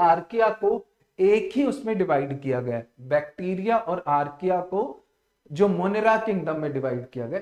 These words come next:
इन दोनों को इकट्ठा डिवाइड किया गया है। But जो रिसेंट क्लासिफिकेशन है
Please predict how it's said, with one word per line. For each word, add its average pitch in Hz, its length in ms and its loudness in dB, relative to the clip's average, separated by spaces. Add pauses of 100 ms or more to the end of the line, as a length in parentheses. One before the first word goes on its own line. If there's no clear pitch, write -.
इन 220 160 -4
दोनों 202 240 2
को 254 100 -4
इकट्ठा 233 420 -4
डिवाइड 170 460 -2
किया 151 200 0
गया 151 200 -2
है। - 240 -6 (480)
But 202 280 4 (200)
जो 196 140 2
रिसेंट 220 560 2
क्लासिफिकेशन 208 920 0
है 240 160 -2